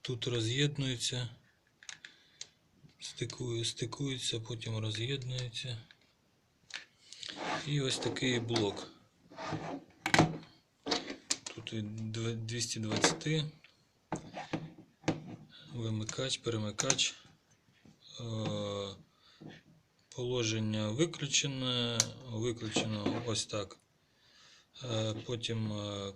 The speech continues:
пос-, постійно горить. І він ж повністю сюди це мерехтить. Е, мерехтить, так.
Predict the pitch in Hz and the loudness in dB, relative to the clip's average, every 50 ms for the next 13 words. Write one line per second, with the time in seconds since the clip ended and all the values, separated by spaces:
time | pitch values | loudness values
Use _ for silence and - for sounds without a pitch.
0 | - - 117 110 110 - - - - - 113 - - - - 156 156 160 160 151 | -6 -2 0 0 0 0 -4 -6 -4 -4 -4 -4 -4 4 10 10 10 10 10 6
1 | 143 135 139 139 135 135 131 131 - - - - - _ _ _ _ - _ _ | 6 4 2 0 -2 -2 -2 -2 -4 -6 -8 -8 -18 _ _ _ _ -20 _ _
2 | _ - - - 127 123 120 120 113 113 107 104 101 - - 113 117 113 110 110 | _ -16 -10 -6 -4 -2 0 2 2 2 2 0 -2 -4 -8 -8 -8 -6 -6 -4
3 | 113 113 120 127 131 120 113 110 - - - - - 123 120 120 113 110 - - | -4 -2 -2 -2 -4 -4 -2 -2 2 2 2 4 4 2 2 2 -2 -2 -2 -4
4 | 104 - - 113 107 120 131 135 131 117 113 - - 110 107 104 104 104 107 110 | -6 -4 -4 -4 -2 -2 0 0 0 -2 -4 -4 -2 0 0 0 0 0 0 0
5 | 110 107 - - _ - - 110 101 101 - - - - - - 107 101 98 95 | 0 -2 -4 -12 _ -12 -8 -8 -8 -8 -8 -10 -12 -12 -12 -8 -6 -4 -4 -4
6 | 95 95 98 104 107 107 110 - _ _ _ _ - - - - - - - - | -4 -6 -8 -10 -12 -12 -14 -16 _ _ _ _ -20 -20 -18 -12 -12 -10 -10 -12
7 | - - - - - - - _ _ - - - - - - - - - - - | -14 -16 -20 -20 -20 -20 -20 _ _ -20 -18 -16 -16 -16 -18 -4 2 2 2 2
8 | - - - - _ _ _ _ _ _ _ - - 110 113 117 117 110 - - | 2 -4 -14 -20 _ _ _ _ _ _ _ -12 -6 -2 0 0 0 -2 -4 -6
9 | - 98 95 107 107 - _ - - 95 92 | -10 -10 -10 -12 -16 -18 _ -12 -10 -10 -10